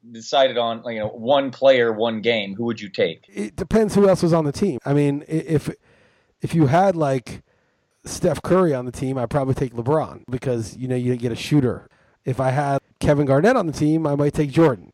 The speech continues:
Speaker 2: It depends.
Speaker 1: Yeah, no, I mean, there's, there's a couple arguments. One, you
Speaker 2: I
Speaker 1: know,
Speaker 2: mean, I
Speaker 1: Jordan would go crazy with the different defensive rules this,
Speaker 2: Right.
Speaker 1: you know, in this era, but at the same time, also LeBron just, just plain, like, uh,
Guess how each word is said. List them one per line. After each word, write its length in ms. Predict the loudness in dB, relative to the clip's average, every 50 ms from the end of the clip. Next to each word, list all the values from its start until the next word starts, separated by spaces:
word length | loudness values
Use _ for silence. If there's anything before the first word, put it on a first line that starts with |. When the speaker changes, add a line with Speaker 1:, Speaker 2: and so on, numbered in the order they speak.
| _ -10
Speaker 2:
It 120 | -8 -6
depends. 520 | -6 -4 -4 -4 -4 -6 -8 -16 -20 -20 -20 _ _ _ _ _ _ _ _ _ _ _ _ _ _ _ _ _ _
Speaker 1:
Yeah, 260 | 4 6 6 6 8
no, 160 | 8 8 8
I 100 | 8 8
mean, 140 | 6 6 6
there's, 200 | 6 6 6 4 2
there's 200 | -2 -2 -4 -6
a 40 |
couple 280 | 0 2 2 2 2 2
arguments. 460 | 0 0 0 -2 -8 -10 -10 -12 -8
One, 220 | -4 -2 -2 -2 -2
you 80 | 0
Speaker 2:
I 20 | 0
Speaker 1:
know, 40 | 2
Speaker 2:
mean, 80 | 2
I 80 | 2 2
Speaker 1:
Jordan 280 | 2 2 0 -2 -6 -8 -12 -16 _ _ _ _ _ _ _ _ _ _ _ -6
would 180 | -4 2 4
go 140 | 4 4 4
crazy 420 | 4 2 2 2 2 2 0 -4
with 140 | -6 -6 -6
the 60 | -6 -2
different 400 | 0 0 0 0 -4 -8 -8 -12 _ _ -8
defensive 520 | -4 -4 0 2 0 0 0 -2 -8 -8 -4
rules 480 | -2 0 0 0 0 -2 -4 -6 -12 _ -20 -20 -20 _ _ _ _ _
this, 420 | -4 2 2 4 4 2 0 -6 -10
Speaker 2:
Right. 80 | -10 _
Speaker 1:
you 120 | -4 -4 -4
know, 40 | -4 _ _ -6 -4
in 80 | 0 2
this 240 | 2 2 0 2 2
era, 360 | 4 6 6 8 8 8 6
but 80 | 6 4
at 80 | -2 -4
the 60 | -6
same 280 | -4 -4 -4 -4 -4
time, 340 | -2 0 2 2 2 2 2
also 440 | 2 2 2 2 2 2 2 2 2
LeBron 460 | 0 0 0 2 4 4 4 2 0
just, 260 | -4 -6 -8 -8 -12 _ _ _ _ _ _ -20 -20 -20 -20
just 320 | -6 -2 -2 -2 -2 -4 -4
plain, 360 | -2 0 2 2 2 0 0
like, 260 | 0 0 -2 -2 -4 -4 -4
uh, 100 | -4